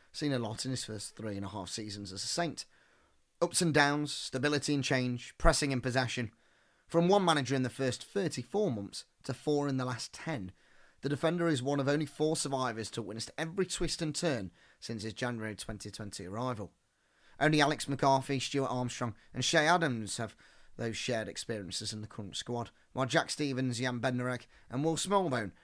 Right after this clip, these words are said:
have remained part of the story, but skipped a few chapters along the way. With each new boss comes a set of new instructions. Ralph Hasenhüttl heralded high intensity, Nathan Jones had a craving for crosses,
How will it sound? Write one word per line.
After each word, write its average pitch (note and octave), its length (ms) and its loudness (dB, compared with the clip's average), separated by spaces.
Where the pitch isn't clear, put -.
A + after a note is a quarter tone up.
have B2 80 -6
remained C3+ 280 0
part C3 180 0
of A2+ 80 -8
the A#2+ 80 -6
story, G#3 400 2
but - 120 -12
skipped - 320 -8
a A2 40 -8
few G#2+ 200 -10
chapters - 580 -6
along F#2 240 -10
the E2 60 -12
way. G2+ 260 -10
With F3 180 6
each E3+ 220 0
new F3 120 4
boss C#3 520 0
comes C3 320 -2
a B2+ 40 -2
set - 260 -4
of A2 100 -6
new G#2+ 100 -8
instructions. B2+ 720 -2
Ralph C#3 260 6
Hasenhüttl C#3 680 2
heralded A2 460 -4
high G#2+ 180 -6
intensity, A#2 600 -6
Nathan B2+ 300 -2
Jones B2 320 -2
had A#2+ 80 -4
a A#2 40 -8
craving A2+ 440 -4
for - 80 -14
crosses, C#3 480 -2